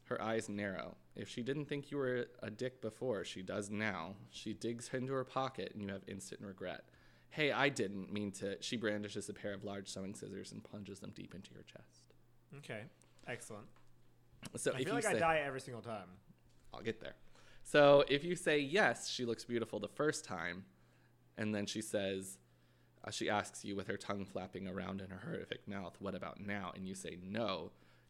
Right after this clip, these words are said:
Speaker 1: You say, "No," with a shout. You turn to run from her.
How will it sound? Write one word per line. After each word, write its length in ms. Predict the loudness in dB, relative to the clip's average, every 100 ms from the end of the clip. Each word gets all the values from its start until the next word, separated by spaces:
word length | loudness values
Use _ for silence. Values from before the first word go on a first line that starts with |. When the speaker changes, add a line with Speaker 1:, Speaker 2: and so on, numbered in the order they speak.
| -4
Speaker 1:
You 140 | -4
say, 500 | 2 2 4 2 -2 -6 -18 _ _ 2
"No," 280 | 8 10
with 160 | 10 6
a 60 | 4
shout. 400 | 4 0 -2 -8 -20 -20 -20 -12
You 120 | -4 -2
turn 300 | 4 4 4
to 80 | 6
run 240 | 8 6
from 180 | 4 -2
her. 260 | -2 -8